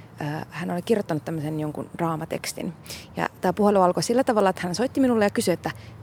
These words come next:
teenkö vielä draamaohjauksia, johon, äh, vastasin, että en. <laughs> Että olen enemmän siellä marginaalisen esitystaiteen puolella.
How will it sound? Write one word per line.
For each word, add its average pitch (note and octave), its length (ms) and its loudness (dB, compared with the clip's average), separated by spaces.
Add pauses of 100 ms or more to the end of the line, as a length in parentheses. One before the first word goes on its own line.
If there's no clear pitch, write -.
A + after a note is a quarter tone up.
teenkö D#3+ 360 0
vielä A3 360 4
draamaohjauksia, G3 840 4 (720)
johon, E3 280 -4 (300)
äh, D#3+ 260 -4 (280)
vastasin, E3 500 0
että - 280 -4 (1000)
en. F3 220 2 (480)
<laughs> - 320 -2 (500)
Että - 160 -10
olen C#4 260 2
enemmän A3 400 6
siellä F3+ 400 6
marginaalisen F3 840 2
esitystaiteen E3 760 4
puolella. F#3 520 8